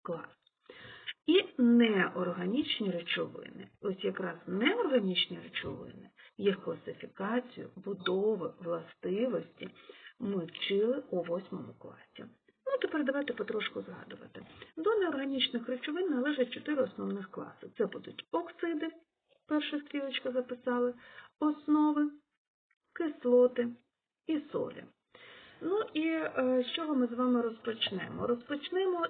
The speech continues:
з номенклатури. Згадаємо, як давати назви оксидам, основам, кислотам і солям. Зверніть, будь ласка, увагу.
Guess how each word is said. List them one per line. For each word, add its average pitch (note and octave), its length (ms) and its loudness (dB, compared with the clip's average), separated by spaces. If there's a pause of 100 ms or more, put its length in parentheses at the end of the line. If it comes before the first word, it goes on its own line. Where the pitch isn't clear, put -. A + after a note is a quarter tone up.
з D4 400 -2 (140)
номенклатури. B3+ 1500 2 (140)
Згадаємо, A3+ 680 0 (140)
як G#3+ 600 2
давати F3+ 500 -6
назви - 560 -12
оксидам, D4+ 680 -4 (140)
основам, B3+ 640 -4 (100)
кислотам C#4+ 640 -4 (160)
і E4+ 120 -4
солям. - 460 -12 (1080)
Зверніть, D4+ 420 2
будь A#3 120 0
ласка, A#3+ 320 4
увагу. F#3+ 380 -4